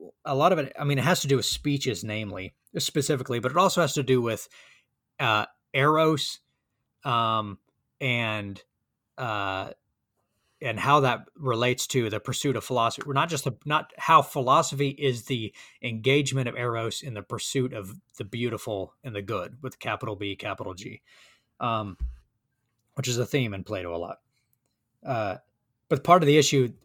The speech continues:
one of the elements in Plato, is that the beautiful or the good is not something that you, that you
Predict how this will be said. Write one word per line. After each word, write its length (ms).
one 200
of 60
the 120
elements 380
in 80
Plato, 380
is 140
that 200
the 80
beautiful 460
or 120
the 120
good 300
is 140
not 220
something 440
that 180
you, 340
that 160
you 400